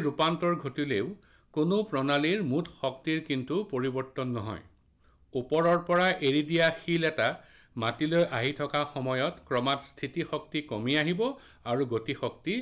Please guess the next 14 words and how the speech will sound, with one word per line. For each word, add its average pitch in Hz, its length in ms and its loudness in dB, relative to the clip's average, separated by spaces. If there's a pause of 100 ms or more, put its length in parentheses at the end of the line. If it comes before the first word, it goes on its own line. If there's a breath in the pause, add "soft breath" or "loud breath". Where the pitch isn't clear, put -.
বাঢ়ি 147 340 2
আহিব। 87 220 -4 (500 loud breath)
কিন্তু 180 280 0 (140)
পথটোৰ 240 580 0 (200)
যিকোনো 240 460 2
বিন্দুত 123 420 0 (380 soft breath)
স্থিতিশক্তি 196 800 -4 (160)
আৰু 147 140 4 (100)
গতিশক্তিৰ 160 640 -4
যোগফল 117 500 -4 (280)
একেই 185 240 2
থাকিব। 92 300 -10 (680 soft breath)
ইয়াত 233 220 0
অৱশ্যে 196 340 2